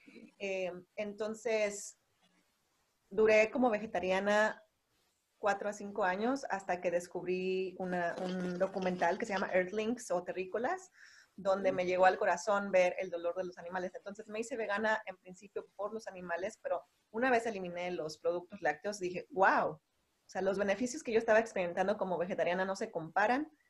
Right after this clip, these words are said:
Speaker 1: a lo que estoy experimentando ahorita sin productos animales, porque el, los lácteos es lo más inflamatorio que existe. Está
Speaker 2: Ujú.
Speaker 1: asociado a cáncer de mama, cáncer de próstata,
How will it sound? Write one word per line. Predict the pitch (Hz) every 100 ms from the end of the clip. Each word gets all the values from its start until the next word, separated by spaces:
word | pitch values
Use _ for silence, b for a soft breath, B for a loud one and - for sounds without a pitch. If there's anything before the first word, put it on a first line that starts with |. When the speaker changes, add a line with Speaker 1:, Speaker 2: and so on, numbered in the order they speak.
| b _
Speaker 1:
a | 180
lo | 180
que | 190
estoy | 208
experimentando | 208 - 190 180 190 185
ahorita | 180 180 214
sin | 220 190 180
productos | 175 175 180 190
animales, | 170 165 175 180 165
porque | - _ - 156
el, | 156 - - 156 -
los | 175 175
lácteos | 190 233 208 190
es |
lo | 202 185
más | 190
inflamatorio | 202 196 160 151 190 180 175
que |
existe. | 170 - 240 - 170 - b b _
Está | 190 -
Speaker 2:
Ujú. |
Speaker 1:
asociado | 202 220 214 185
a | -
cáncer | 185 185
de | 170
mama, | 214 254 226 214
cáncer | 208 185 175
de | 165
próstata, | - 226 226 202 185 190